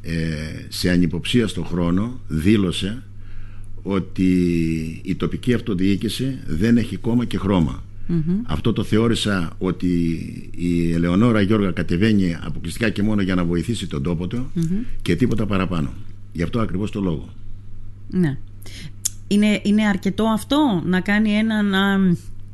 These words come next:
Speaker 2: άνθρωπο η δήλωση ενός επικεφαλής ότι η τοπική αυτοδιοίκηση δεν έχει χρώμα και κόμμα, να, ε, να, να πάει μαζί του πιστεύοντας ότι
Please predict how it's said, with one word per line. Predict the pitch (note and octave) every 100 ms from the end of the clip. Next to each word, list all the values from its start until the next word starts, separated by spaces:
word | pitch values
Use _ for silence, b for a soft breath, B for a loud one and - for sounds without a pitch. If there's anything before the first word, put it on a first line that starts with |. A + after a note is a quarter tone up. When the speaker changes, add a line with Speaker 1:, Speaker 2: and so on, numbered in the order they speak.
| - - -
Speaker 2:
άνθρωπο | D#3 G3 G3 -
η | F3+
δήλωση | E3 G3+ G3 F#3+
ενός | F#3+
επικεφαλής | G3+ F3+ F3+ F#3 G3+ G#3 G3 - B B B
ότι | G3 F#3 G3
η |
τοπική | F#3+ F3 F#3+
αυτοδιοίκηση | G3+ G3 G3+ F#3+
δεν | G3
έχει | G3 G3 F#3+
χρώμα | G#3 G#3 G3+ F#3 F3+ B B B
και | - G3 F#3 F3+ F3 E3+ E3+ D#3+ D3 C#3 C#3+ - - F2 -
κόμμα, | F#3+ G#3+ G3+ E3+ D#3+ D3+ -
να, | F#3+ G3 F#3 F3+ - - -
ε, | - - -
να, | F#3 F3+ F3
να | F#3
πάει | G#3 G#3+
μαζί | G#3 G3 G#3+
του | G#3
πιστεύοντας | F#3+ G3+ A3+ A3 G#3+ G#3+ G#3
ότι | G#3+ G#3 G#3